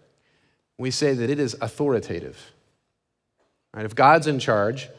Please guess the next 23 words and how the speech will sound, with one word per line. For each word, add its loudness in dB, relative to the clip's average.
and -4
he -2
gives -2
these -4
words 0
to -10
us -12
and -4
they 0
come -2
from -4
him, 0
then -4
we're -2
gonna -4
say, -2
"Hmm, -6
I'm -4
gonna, -2
I'm -6
gonna -4
place -4
myself -4